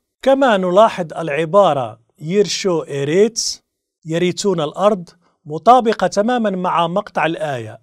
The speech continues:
أن الأرض يرثها صديقيم، أي العباد الصالحين. وهنا إشارة لليهود الصالحين من خلال هذين الشاهدين في سورتي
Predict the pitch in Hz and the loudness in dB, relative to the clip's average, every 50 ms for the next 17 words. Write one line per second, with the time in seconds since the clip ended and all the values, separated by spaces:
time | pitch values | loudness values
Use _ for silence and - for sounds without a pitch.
0 | _ - 175 196 202 180 175 175 - 208 240 247 208 202 214 208 196 185 180 180 | _ -8 -6 -2 -2 -2 -2 -2 0 0 0 2 2 2 2 2 2 2 0 -2
1 | 202 196 196 202 185 165 170 175 175 185 185 - _ _ _ _ _ _ _ _ | -2 -4 -4 -6 -4 -4 -4 -4 -4 -6 -6 -12 _ _ _ _ _ _ _ _
2 | _ _ - - - 202 170 170 165 156 160 - 127 110 98 98 - _ _ _ | _ _ -6 -2 0 0 2 0 -2 -4 -4 -8 -10 -10 -12 -14 -20 _ _ _
3 | _ _ _ _ _ _ _ _ _ - 202 220 233 208 226 - - 135 - _ | _ _ _ _ _ _ _ _ _ -2 -2 -2 -2 -4 -8 -12 -18 -20 -20 _
4 | - 170 156 143 127 147 151 135 160 196 208 196 160 160 - - - 196 175 156 | -12 -10 -8 -6 -6 -6 -4 0 4 4 4 4 0 -4 -8 -4 -2 0 0 0
5 | 135 123 110 - - 120 107 101 107 _ _ _ _ _ _ _ _ - 226 240 | -2 -6 -10 -12 -16 -18 -20 -20 -20 _ _ _ _ _ _ _ _ -4 -2 -2
6 | 233 302 294 285 247 175 202 202 - - 233 233 214 196 185 170 165 156 160 165 | 0 0 2 2 2 2 0 -4 0 2 4 4 4 4 2 0 0 0 -2 -2
7 | 165 156 175 208 196 147 151 - - - 165 147 139 135 135 - 196 208 220 226 | 0 0 -2 -2 -4 -4 -6 -8 -6 -6 -4 -4 -4 -6 -8 -6 -6 -4 -4 -4
8 | 214 214 _ _ _ _ _ _ _ _ _ 220 277 269 - - 285 294 277 269 | -6 -8 _ _ _ _ _ _ _ _ _ -6 -6 -4 -2 -2 2 2 4 4
9 | 247 196 151 131 175 226 220 196 180 214 220 202 185 156 139 135 - _ - 139 | 4 2 2 2 4 4 4 4 4 2 0 0 -2 -6 -8 -10 -14 _ -14 -12
10 | 131 - - - 190 175 151 156 165 156 196 214 202 175 147 123 113 - _ _ | -12 -8 -4 -2 -2 -2 -2 -4 -2 -2 -2 -2 -2 -4 -6 -10 -14 -18 _ _
11 | _ _ _ _ 180 175 165 - 202 185 180 175 160 - - 214 214 202 160 120 | _ _ _ _ -8 -8 -6 -4 -2 0 0 0 -2 0 0 0 0 0 0 -2
12 | 110 | -8